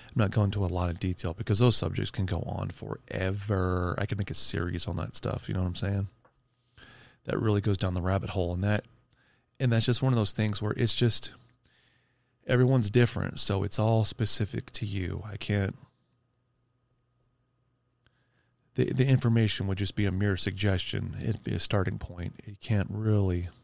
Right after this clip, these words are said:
you, you know what you gotta do. You have to be you. I can't tell you who, who to be or who you want to be. You guys gotta figure that out. You know, deep down inside, you already have the answer. You just haven't done it yet, for those of you who haven't done it yet.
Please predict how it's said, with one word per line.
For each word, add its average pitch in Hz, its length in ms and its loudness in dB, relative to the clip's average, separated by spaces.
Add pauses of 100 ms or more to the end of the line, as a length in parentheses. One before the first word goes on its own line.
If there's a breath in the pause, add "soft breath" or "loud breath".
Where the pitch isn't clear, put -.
(760 soft breath)
you, 123 320 6
you 151 260 4
know 170 140 6
what 98 180 2
you - 60 -2
gotta 90 220 -2
do. 98 180 -4
You 127 220 2
have 107 220 4
to - 60 -4
be - 220 -8
you. 90 240 -4 (840 soft breath)
I 107 120 0
can't - 260 -4
tell 95 140 -2
you 92 140 -2
who, 95 240 -2 (1400)
who 110 80 -2
to 98 80 2
be 92 180 2
or 90 100 2
who 95 120 -2
you 92 160 -2
want 85 200 -6
to 87 100 -10
be. 90 100 -2
You 90 160 -4
guys 98 240 2
gotta 95 120 -2
figure - 260 -8
that - 80 -4
out. - 180 -10
You 180 120 -2
know, 104 200 4
deep 180 180 -2
down 190 140 4
inside, 104 340 2
you 92 40 2
already 87 160 -2
have 85 100 -4
the 90 60 -2
answer. 90 420 -4 (640 soft breath)
You - 80 -14
just 101 160 2
haven't - 260 0
done 98 220 2
it - 80 -4
yet, - 200 -2
for 98 120 -2
those 92 180 0
of 87 80 -4
you 101 220 -6
who - 160 -8 (340)
haven't 101 320 0
done 101 160 -2
it - 140 -6
yet. 95 160 -6